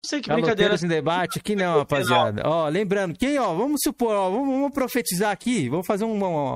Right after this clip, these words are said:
Speaker 2: um apóstolo do, do, do Coroas em debate. Quem virar membro agora, tenho certeza aí que vai conseguir ganhar o gift card de cinquenta, hein? Tô sentindo, hein? Que vai ser de última hora. Sabe aquele cara que chega atrasado na aula, ô,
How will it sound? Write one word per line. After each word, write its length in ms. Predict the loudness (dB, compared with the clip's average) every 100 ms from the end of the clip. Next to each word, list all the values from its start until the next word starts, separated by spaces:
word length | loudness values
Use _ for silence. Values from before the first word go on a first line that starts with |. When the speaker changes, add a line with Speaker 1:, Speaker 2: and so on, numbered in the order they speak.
| -2
Speaker 2:
um 60 |
apóstolo 680 | -2 0 -2 0 -2 -2 -2
do, 280 | 0 -2 -4
do, 360 | -6 -8 -10 -20 _ _ _ -16
do 80 | -6
Coroas 340 | -2 0 0
em 40 |
debate. 600 | 0 0 2 0 -4 -12 _ -20 _ _ _ _ _ -20 -4
Quem 240 | 0 0
virar 260 | 0 0 0
membro 360 | 0 0 0 -2
agora, 720 | 0 0 2 2 0 -2 -6 _ -4
tenho 140 | -2
certeza 600 | 0 0 0 0 0 0
aí 80 | -2
que 120 | 0
vai 260 | 0 0 -2
conseguir 540 | -4 -2 -2 -4 -2
ganhar 380 | 0 0 0 0
o 340 | 0 0 -2 -2
gift 280 | -6 -8
card 260 | -2 -2 -2
de 60 | -6
cinquenta, 480 | -6 -2 -2 0 -4
hein? 80 |
Tô 120 | -4 -4
sentindo, 420 | -4 -4 -4 -2
hein? 100 | -4
Que 120 | -2
vai 120 | -2
ser 120 | 0
de 100 | -2
última 340 | -4 -2 -2 2
hora. 360 | 0 0 -2 -2
Sabe 160 | -2
aquele 200 | 0 -2
cara 200 | 0 -2
que 80 | 0
chega 160 | -2 0
atrasado 440 | 0 0 2 0
na 120 | 2
aula, 260 | 2 2 0
ô, 300 | 0 -2